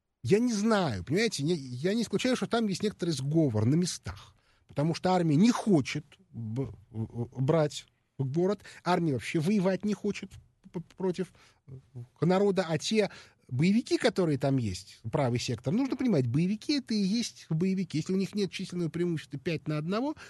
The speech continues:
они никуда не пойдут. Никогда. То есть максимум, что они могут, они могут б-, подбежать к блок-, э, э,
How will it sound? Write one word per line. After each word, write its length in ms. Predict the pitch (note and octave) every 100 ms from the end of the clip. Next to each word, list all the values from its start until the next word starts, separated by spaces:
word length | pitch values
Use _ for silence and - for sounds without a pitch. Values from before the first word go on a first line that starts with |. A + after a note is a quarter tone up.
| -
они 160 | G2 A#2
никуда 280 | E3 F3+
не 80 | D#3
пойдут. 320 | D#3 E3 B2 - _
Никогда. 540 | G#2+ A2 B2 A2+ F2
То 960 | - _ _ _ _ _ _ _ _ -
есть 100 | -
максимум, 460 | A3 B3+ - G3 F#3
что 160 | -
они 140 | F#3 A3
могут, 340 | D#4+ D#4 -
они 140 | A3
могут 360 | G#3 G#3 F#3 F3 _ -
б-, 200 | D3 - - - _ _ _ - D#3
подбежать 480 | D3 F3 E3 C3
к 60 | G#2
блок-, 500 | A#2 C#3+ A#2+ - - _ _
э, 60 | G#2+
э, 80 | -